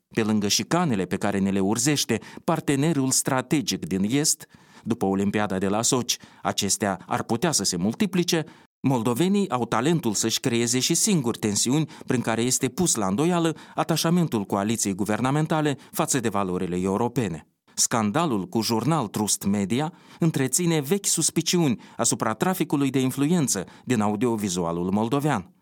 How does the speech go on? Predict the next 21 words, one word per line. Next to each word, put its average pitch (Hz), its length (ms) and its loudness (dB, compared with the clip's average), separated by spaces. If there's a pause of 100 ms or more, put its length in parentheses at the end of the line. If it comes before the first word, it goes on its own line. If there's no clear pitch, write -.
(120)
Este 156 260 2
bine 156 300 2
că 117 120 -2
s-au 117 240 2
solidarizat 104 800 0
O 117 140 0
N 131 160 2
G-urile 113 460 0
din 143 180 2
branșă, 113 460 0 (320)
că 180 100 0
s-au 170 180 2
pronunțat 151 560 0
ambasadorii 110 640 0
străini 180 480 2 (200)
și - 160 0
chiar 185 260 0
partidele 110 600 0
de 123 120 0
la 139 120 0
guvernare, 165 600 2